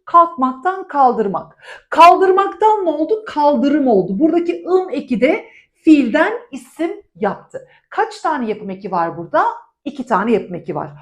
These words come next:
O zaman bunun için ne diyeceksin? Gövdeden türemiş diyeceksin. Gövde diyorsa bir yapım eki olacak. Gövdeden türemiş diyorsa iki yapım eki olacak. Sakın unutma.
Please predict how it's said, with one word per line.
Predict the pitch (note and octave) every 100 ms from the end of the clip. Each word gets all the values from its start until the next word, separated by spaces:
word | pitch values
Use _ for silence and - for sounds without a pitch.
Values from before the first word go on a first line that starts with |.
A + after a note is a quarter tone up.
| -
O | A3+
zaman | B3+ B3+ A#3
bunun | C#4 F4
için | D#4+ - A3+
ne | G3
diyeceksin? | F#3 F3 F3+ - F#4 A4+ - _ -
Gövdeden | F3+ D4+ F4+ F4+ F4 F4 F4 E4+
türemiş | E4+ C#4+ G#3+ - -
diyeceksin. | G3 D3 E3+ - - D3+ _ _ _ - - _ _ G#3
Gövde | G3+ G4 A4+ A4+ A4+
diyorsa | A#4+ A#4+ - C5+ - -
bir | G#3 F4
yapım | C#4 G3 F#3+
eki | F#3 -
olacak. | F3 D#3+ D3 D3 - _ _ _ F3+
Gövdeden | G#3+ B3+ C#4 D#4+ A4+ B4+ -
türemiş | G#4 D#4 C4+ - A#3+
diyorsa | A#3 A3+ A#4+ C#5 - -
iki | F4 F4 D#4
yapım | G#3+ G#3+
eki | G#3 A3
olacak. | G#3 G3+ G4 G4+
Sakın | F4+ F4+ A3
unutma. | F#3 - E3+ -